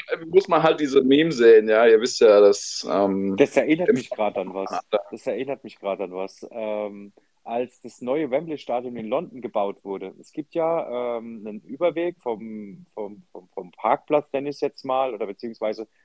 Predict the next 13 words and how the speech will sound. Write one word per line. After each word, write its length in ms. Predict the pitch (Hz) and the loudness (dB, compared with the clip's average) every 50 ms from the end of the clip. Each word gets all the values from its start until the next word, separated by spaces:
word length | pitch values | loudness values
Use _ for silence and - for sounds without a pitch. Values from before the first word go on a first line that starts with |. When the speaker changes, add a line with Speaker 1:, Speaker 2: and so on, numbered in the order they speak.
| _ _ - | _ _ -10
Speaker 2:
vom 160 | - 127 - | -10 -10 -6
Außenbereich 720 | - 117 139 160 160 - 175 151 165 131 151 151 156 147 _ | -4 -2 -2 -2 -4 -8 -10 -10 -6 -4 -2 -4 -4 -6 _
zum 160 | - 147 135 | -16 -16 -16
Stadion, 540 | - - 139 139 139 135 123 139 131 127 _ | -12 -10 -8 -6 -6 -6 -8 -10 -12 -12 _
zum 280 | _ - 147 139 131 | _ -14 -14 -10 -6
Wembley-Stadion 680 | 110 107 113 120 117 110 - - 117 104 104 98 107 98 | -6 -6 -6 -6 -8 -10 -10 -8 -8 -8 -8 -8 -10 -10
hin. 240 | 113 123 110 107 98 | -10 -12 -10 -10 -12
Und 140 | 92 90 | -12 -14
das 160 | 104 110 - - | -16 -18 -14 -10
geht 160 | - 117 110 | -10 -10 -8
über 120 | 135 127 | -6 -6
eine 120 | 120 120 110 | -6 -6 -6
Brücke. 400 | - 113 131 143 - 123 92 | -6 -6 -6 -4 -4 -6 -10